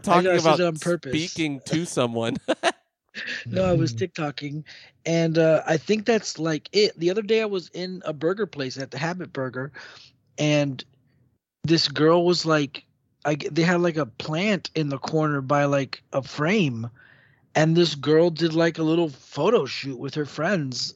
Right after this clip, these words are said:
Speaker 1: like, like, had her friend, like, take a picture. And I'm not gonna lie,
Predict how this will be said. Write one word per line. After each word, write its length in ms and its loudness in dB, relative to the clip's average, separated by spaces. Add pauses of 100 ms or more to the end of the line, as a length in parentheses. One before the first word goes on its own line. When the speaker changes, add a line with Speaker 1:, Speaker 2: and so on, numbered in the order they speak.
Speaker 1:
like, 500 -4 (400)
like, 200 -2 (140)
had 160 2
her 80 2
friend, 280 0
like, 200 -2
take 160 -2
a 60 -6
picture. 260 -2
And 220 -4
I'm 100 2
not 120 0
gonna 140 0
lie, 360 2